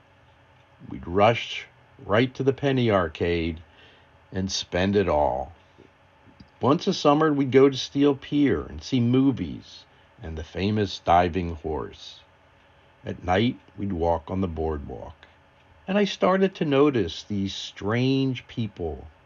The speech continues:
called girls. I just looked because I was too shy to talk to them.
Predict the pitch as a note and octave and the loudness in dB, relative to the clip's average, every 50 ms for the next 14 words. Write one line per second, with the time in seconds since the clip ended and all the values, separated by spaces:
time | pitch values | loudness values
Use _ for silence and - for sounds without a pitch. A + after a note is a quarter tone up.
0 | - _ _ - - - - E2+ E2+ E2 D2+ D2 D2 C#2+ C#2+ D#2 D2 C#2 - - | -20 _ _ -16 -12 -8 -6 -6 -6 -6 -8 -10 -10 -8 -8 -6 -6 -8 -8 -12
1 | - - - - _ - - _ _ _ _ _ _ _ _ _ _ _ _ _ | -16 -20 -20 -20 _ -20 -20 _ _ _ _ _ _ _ _ _ _ _ _ _
2 | _ _ _ - G2 - G#2+ A2 A#2 A2+ - - A2+ A#2+ C3+ C3 G2+ - - _ | _ _ _ -16 -10 -4 -2 -2 -2 -2 -2 2 6 6 6 6 4 0 -4 _
3 | - D#2+ - - F#2+ F#2 E2+ - F2+ E2+ E2 - - - - G2+ F#2+ - - G#2+ | -16 -12 -8 -6 -6 -6 -4 -6 -6 -6 -8 -8 -8 -4 -4 -2 -2 -2 2 2
4 | G2+ G2+ G2+ G2+ G#2 F#2+ - G#2 F#2+ G2 G#2+ - - - C#2 C#2 C2+ - | 4 4 4 2 -2 -2 -2 0 0 0 0 -2 -8 -14 -14 -12 -12 -14